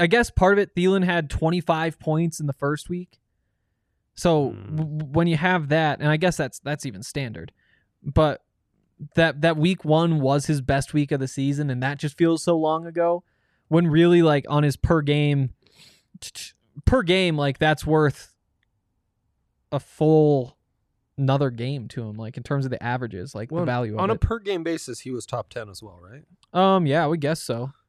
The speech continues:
Speaker 2: Yeah, he is in full P P R, so.
Speaker 1: Um, and yeah,
Speaker 2: Wow.
Speaker 1: he
Speaker 2: Wow,
Speaker 1: was
Speaker 2: I'm,
Speaker 1: one, two, three,
Speaker 2: I'm feeling great about myself.
Speaker 1: he was tied for
Speaker 2: Um,
Speaker 1: sixth in half P P R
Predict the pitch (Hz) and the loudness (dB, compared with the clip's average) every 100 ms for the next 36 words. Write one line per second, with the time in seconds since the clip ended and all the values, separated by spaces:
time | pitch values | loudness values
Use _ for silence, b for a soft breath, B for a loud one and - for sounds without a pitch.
0 | _ 107 85 90 131 156 147 131 123 104 | _ -12 -10 -6 -4 -2 -2 -4 -4 -6
1 | - 123 107 - 95 92 90 80 - - | -8 -8 -6 -8 -12 -14 -18 -20 -20 -14
2 | 90 147 147 143 139 - 143 143 135 135 | -4 0 0 0 -2 -4 -4 -2 0 0
3 | 139 127 147 - - - _ _ 143 160 | 0 -2 -6 -8 -14 -20 _ _ -2 2
4 | 170 165 143 139 160 156 160 156 147 95 | 4 4 2 0 -4 -6 -10 -12 -14 -12
5 | 139 - 143 104 98 98 101 147 165 95 | -12 -6 -4 -4 -6 -6 -4 -4 -4 -8
6 | 82 85 78 78 - - _ _ - 160 | -12 -16 -18 -18 -20 -20 _ _ 0 2
7 | 165 - 160 170 - 165 - 104 151 92 | 2 2 0 0 0 0 0 -2 -2 -2
8 | 87 87 - - - _ _ _ _ _ | -8 -14 -16 -20 -20 _ _ _ _ _
9 | _ _ _ _ - 143 131 127 120 139 | _ _ _ _ -4 -2 0 -2 -6 -10
10 | _ _ - 135 - 127 104 113 | _ _ -6 -6 -8 -14 -14 -16